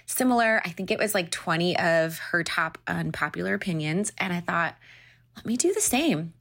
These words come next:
I think that would be fun for my listeners and followers to be <laughs> able to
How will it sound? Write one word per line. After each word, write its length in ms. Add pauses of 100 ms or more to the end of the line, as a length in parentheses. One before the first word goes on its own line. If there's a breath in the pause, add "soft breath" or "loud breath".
I 80
think 160
that 100
would 80
be 120
fun 280
for 180
my 180
listeners 760
and 580 (380 loud breath)
followers 460
to 80
be 240
<laughs> 0
able 260
to 580